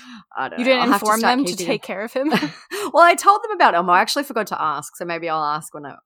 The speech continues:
Speaker 1: I'll send them a text today and see. But yeah,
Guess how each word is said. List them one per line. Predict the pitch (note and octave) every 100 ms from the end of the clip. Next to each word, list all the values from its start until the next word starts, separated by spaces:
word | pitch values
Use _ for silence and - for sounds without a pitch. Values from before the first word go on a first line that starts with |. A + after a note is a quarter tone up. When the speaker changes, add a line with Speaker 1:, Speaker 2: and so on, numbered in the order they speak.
| -
Speaker 1:
I'll | D3+
send | D3+ D#3
them | D3+
a |
text | C#3+ - -
today | - C#3+ C3+
and | C#3+
see. | - C3
But | C3+ C3 - _ - - - _ -
yeah, | A#2+